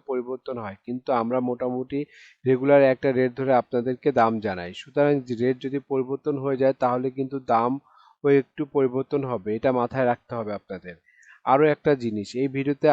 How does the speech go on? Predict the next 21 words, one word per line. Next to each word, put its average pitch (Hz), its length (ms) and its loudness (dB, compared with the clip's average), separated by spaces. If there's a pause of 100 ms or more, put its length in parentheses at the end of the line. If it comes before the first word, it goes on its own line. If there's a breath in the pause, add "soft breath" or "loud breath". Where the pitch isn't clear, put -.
আমরা 127 200 0
শুধু 135 240 -8 (100)
স্বর্ণের 131 380 -2
দামটা 127 280 2 (120)
বলছি, 104 280 -12 (120)
কিন্তু 123 280 -6 (160)
যদি 131 260 -2 (460 soft breath)
আপনারা 131 480 2 (100)
স্বর্ণ 127 220 -2 (100)
কিনে 135 300 0
গহনা 131 260 2
বানাতে 127 420 0
চান 113 200 -2 (100)
তাহলে 120 220 0 (120)
মেকিং 123 280 -4 (140)
চার্জ 131 220 2 (120)
এবং 123 120 -6 (120)
সাথে 123 300 -4 (440 soft breath)
ভ্যাটও 131 400 2
যুক্ত 127 200 -6 (120)
হবে। 98 180 -2